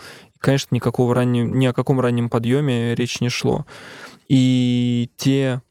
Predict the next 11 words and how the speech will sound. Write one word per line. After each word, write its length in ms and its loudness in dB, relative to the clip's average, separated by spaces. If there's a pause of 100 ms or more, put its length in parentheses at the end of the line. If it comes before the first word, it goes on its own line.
(280)
способы, 480 0
которые 320 0
помогли 380 2
мне, 320 2 (680)
наверное, 540 4
могут 400 0 (160)
помочь 440 0
и 20 2
остальным. 580 -2 (380)
И 160 4
первый, 600 0